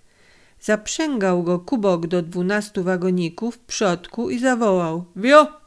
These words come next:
Wio!” I Łysek wędrował z ładunkiem po krętym, ciasnym, dusznym ganku aż do pochylni.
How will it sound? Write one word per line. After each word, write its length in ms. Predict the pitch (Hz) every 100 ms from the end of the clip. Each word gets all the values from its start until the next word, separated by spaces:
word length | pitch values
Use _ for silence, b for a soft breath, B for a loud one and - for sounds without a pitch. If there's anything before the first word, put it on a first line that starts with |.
| - _ _ - -
Wio!” 460 | 185 294 339 254 - - - - - - - -
I 80 | 170
Łysek 640 | 165 254 - 277 262 -
wędrował 640 | 180 165 165 190 233 202
z 60 | 180
ładunkiem 920 | 165 156 139 151 151 151 208 240 269 -
po 140 | 160
krętym, 800 | 170 - 185 165 160 170 220 247
ciasnym, 600 | - 208 185 190 170 165
dusznym 460 | 165 208 - 220 226
ganku 500 | 220 202 180 180 262 B B -
aż 240 | 196 190
do 160 | 214 247
pochylni. 800 | 320 302 226 151 151 151 147